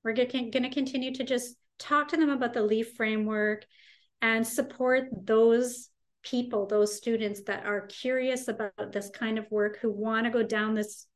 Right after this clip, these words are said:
avenue with their learning. Because I think in keeping with the spirit of leaf, leaving it really elective and letting people come to it when they're ready, when they're curious,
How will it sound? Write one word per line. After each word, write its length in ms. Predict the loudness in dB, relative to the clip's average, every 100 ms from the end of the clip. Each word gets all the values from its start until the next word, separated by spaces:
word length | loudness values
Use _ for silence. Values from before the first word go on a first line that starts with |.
| _ _ _ _ 4
avenue 600 | 6 6 2 -2 -2 0
with 160 | -2 2
their 200 | 4 4
learning. 560 | 4 2 2 -2 -10 -16 _ _ _ -6
Because 240 | 0 4 4
I 100 | 2
think 340 | 0 -2 -2
in 320 | -2 0 0
keeping 460 | -2 -4 -2 0 0
with 120 | 0
the 100 | -4
spirit 460 | -4 -2 2 2 0
of 140 | 0
leaf, 320 | 2 2 0 -2
leaving 440 | 0 2 2 0
it 140 | 0 -2
really 640 | 2 4 6 4 2 0 -6 _ _ _ -4
elective 680 | 2 2 2 -2 -2 0 -2 -6 _ _ _ _ _ _ _ 0
and 260 | 0 2
letting 240 | 2 2 0
people 280 | -2 -2
come 340 | -4 -4 -2 0
to 160 | 0
it 160 | 0 0
when 140 | 0 0
they're 160 | 0
ready, 500 | 0 0 2 0 -4 -8
when 180 | -2 0
they're 160 | 2 0
curious, 880 | -2 2 4 4 0 -4 -6 -14